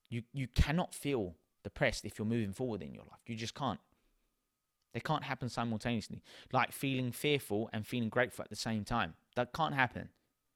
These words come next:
You can't feel whole and loved and appreciative for some, for things in your life, yet at the same time be fearful and anxious and worried or concerned. It doesn't work that way. It's one or the other. So that's why I'm telling you, if you're focused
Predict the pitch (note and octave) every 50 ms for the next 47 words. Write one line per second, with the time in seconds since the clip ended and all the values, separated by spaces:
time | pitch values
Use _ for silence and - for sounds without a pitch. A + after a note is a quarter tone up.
0 | _ - B2 - D#3+ E3+ D3+ - - D#3+ D3 - - - D3 C3 B2 A#2+ - -
1 | A2 G#2+ G#2+ A2 A#2+ A#2 A#2 A2+ A2 - - _ _ _ _ _ _ _ _ _
2 | _ _ - G#2 G#2 G2 - - D3+ D3+ - - G#2+ - - F#2 - - G2 -
3 | - G2+ F2+ F#2 - - - G2 - - A2+ G#2 F#2 F2 F#2+ F#2 F2 D2+ - -
4 | - - - - - _ _ _ _ _ _ - - A#2+ A#2+ - A#2+ - - B2
5 | A#2+ A2+ - B2 A#2 G#2+ G#2+ G#2 - C3 B2 A2 - - F2+ E2+ E2 F#2+ G#2+ G#2+
6 | - - F2 - - G2 F#2+ G2+ A2+ A#2 G#2+ F#2+ F2 F2 F2 - - F#2+ F2+ -
7 | - A#2 G2+ E2+ E2 _ _ _ _ _ _ _ _ _ _ _ - - - -
8 | - _ _ _ _ _ _ _ - C#3 C3 G#2+ G2+ G2 A2+ C#3 D#3 - - -
9 | - - - D2 - - - A#2+ C3+ C#3 C3 A#2+ A2+ G2 G2+ B2 C#3 C3+ F#2 D#2
10 | - _ _ _ _ _ _ _ _ _ _ _ _ _ _ _ _ _ _ _
11 | _ _ _ _ _ - _ _ _ - - C3+ C#3 C3 - - C#3 C3+ B2+ A2+
12 | - - C#3+ C#3 A#2 G2 - - A2+ - - - A#2 A2 - - - C#3+ D#3+ F3
13 | E3 - B2+ G2 - -